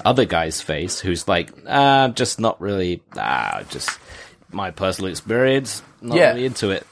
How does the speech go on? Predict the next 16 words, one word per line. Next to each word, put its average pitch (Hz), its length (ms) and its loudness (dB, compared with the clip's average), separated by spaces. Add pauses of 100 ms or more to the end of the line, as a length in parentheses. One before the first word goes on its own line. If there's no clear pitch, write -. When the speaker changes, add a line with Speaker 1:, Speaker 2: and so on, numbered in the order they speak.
Speaker 1:
thanks." 120 340 0 (280)
So 139 140 0
then, 143 220 4
yeah, 151 240 2
she, 170 240 0
she 240 260 2
comes 113 240 2
up 87 200 0
and 98 100 -2
starts, 107 320 0
like, 98 220 -4 (1300)
you 135 120 2
know, 92 140 0 (140)
defending 117 420 2
his 110 140 4
honor 104 280 4